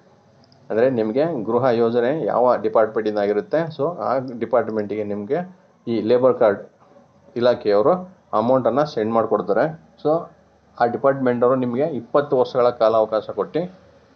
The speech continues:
ಸಮಾನ ಇ ಎಮ್ ಐ ಹಾಕಿ ನಿಮ್ಮಲ್ಲಿ, ನಿಮ್ಮನ್ನು ವಸೂಲಿ ಮಾಡಿ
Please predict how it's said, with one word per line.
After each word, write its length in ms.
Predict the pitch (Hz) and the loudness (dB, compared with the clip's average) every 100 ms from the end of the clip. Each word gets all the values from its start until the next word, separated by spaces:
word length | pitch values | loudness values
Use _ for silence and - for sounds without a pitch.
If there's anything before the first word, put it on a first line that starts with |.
| _ _ _ _ _ _ - - - - | _ _ _ _ _ _ -20 -20 -16 -4
ಸಮಾನ 440 | 117 123 117 110 | 0 0 0 -2
ಇ 80 | 113 | -2
ಎಮ್ 200 | 117 117 | -2 -2
ಐ 100 | 113 - _ _ _ _ _ _ _ _ _ _ - - | -6 -10 _ _ _ _ _ _ _ _ _ _ -20 -12
ಹಾಕಿ 260 | 104 92 143 185 - - - | -10 -2 -2 -2 -12 -20 -8
ನಿಮ್ಮಲ್ಲಿ, 340 | 117 117 127 185 | -2 0 0 0
ನಿಮ್ಮನ್ನು 500 | 185 110 117 117 110 | -2 -4 -2 0 0
ವಸೂಲಿ 260 | 107 120 | 0 -2
ಮಾಡಿ 240 | 117 110 | 0 2